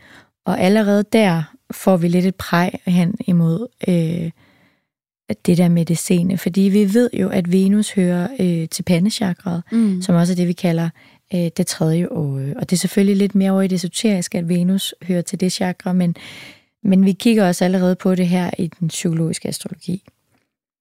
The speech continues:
Speaker 1: Og motto del to, det er, "Og når øjet åbnes, er alt lys."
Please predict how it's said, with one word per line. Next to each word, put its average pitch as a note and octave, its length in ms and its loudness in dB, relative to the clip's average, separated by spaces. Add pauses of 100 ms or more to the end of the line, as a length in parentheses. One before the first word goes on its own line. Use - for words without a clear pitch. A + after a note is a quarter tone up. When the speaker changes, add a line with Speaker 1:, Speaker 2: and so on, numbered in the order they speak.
(340)
Speaker 1:
Og G3+ 320 4
motto G#3 500 2
del F#3 300 -2
to, - 300 0 (1400)
det G3 140 4
er, F3 240 2 (420)
"Og F3 120 2
når F3 100 4
øjet F#3+ 420 2
åbnes, F3+ 680 -4 (320)
er E3+ 100 2
alt E3+ 400 -4
lys." - 500 -8